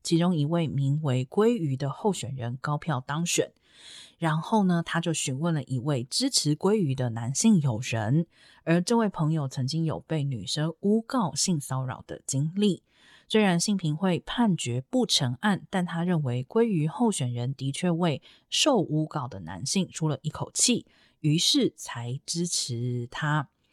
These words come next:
那么这位听众说，以他的观察，他觉得部分女性会利用性平体制来诬告自己看不顺眼的男性，这是的确发生过的事情。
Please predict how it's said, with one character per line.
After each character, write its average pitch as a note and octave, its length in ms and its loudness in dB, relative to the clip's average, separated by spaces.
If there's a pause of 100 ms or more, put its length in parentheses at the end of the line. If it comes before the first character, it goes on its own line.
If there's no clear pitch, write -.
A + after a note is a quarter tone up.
(460)
那 C4 140 4
么 G3 560 6
这 B3+ 160 4
位 G#3+ 360 6
听 G3 220 2
众 G3 220 2
说， E3+ 340 0
以 C#3 160 0
他 A3+ 180 0
的 G#3+ 80 4
观 F#3+ 240 2
察， B2+ 440 -4
他 F#3 120 -2
觉 D3 200 -4
得 C3+ 120 -4
部 A3 200 -2
分 G#3+ 180 2
女 C3 100 -2
性 C3+ 300 0
会 A3 480 2
利 F3+ 240 2
用 C#3+ 240 0
性 D3 220 -4
平 A2+ 180 -6
体 - 260 -12
制 F#3 300 2 (340)
来 B2+ 460 -2
诬 G3+ 220 2
告 - 260 -2
自 C3+ 160 -6
己 - 140 -16
看 E3 240 -4
不 A#2+ 100 -6
顺 C3+ 260 -2
眼 F2+ 200 -8
的 F#2 160 -8
男 C#2+ 240 -10
性， F3+ 280 0
这 D#3 140 -2
是 D3 140 -4
的 - 200 -12
确 D3 220 0
发 C#3+ 160 -2
生 D#3 160 0
过 E3 160 0
的 - 100 -2
事 G3+ 220 2
情。 D#3 380 2